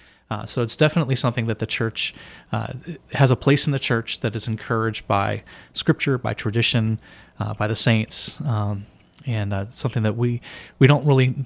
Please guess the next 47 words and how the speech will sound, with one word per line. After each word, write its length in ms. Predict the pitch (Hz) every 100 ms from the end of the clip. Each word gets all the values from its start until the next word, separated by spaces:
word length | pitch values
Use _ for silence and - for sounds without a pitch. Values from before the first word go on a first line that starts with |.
| - -
think 300 | - 180 170
a 80 |
lot 200 | 151 147
about, 300 | 139 135 135
I, 120 | 131 135
I 60 |
think, 220 | - 135
for 80 | -
the 60 | 113
typical 380 | - - - 123
Catholic. 540 | 113 110 113 - - -
And 160 | 131
so, 440 | - 113 110 113 110 -
you 120 | 123
know, 120 | 104
one 240 | 107 117
of 60 | 117
the 60 | 117
thing, 280 | - 120 117
one 120 | 135
of 60 | 131
the 60 |
parts 360 | 123 - 127 -
of 80 | 120
our 80 | 117
school 300 | - 135 104
is 100 | 113
really 220 | 113 104
kinda 240 | - 110
giving 240 | - 117 107
people 240 | 113 104
confidence 500 | - 120 110 110 -
to 80 | 104
be 80 | 104
able 140 | 101
to 80 | 95
do 140 | 104
that. 180 | 101 95
And 140 | 123 120 - - - -
we 100 | 127
did 140 | 123 120
a 60 |
healing 300 | 117 135 123
service 420 | 117 117 110 110 -
back 260 | 107 107
in 100 | 98 -
April 360 | - 151 139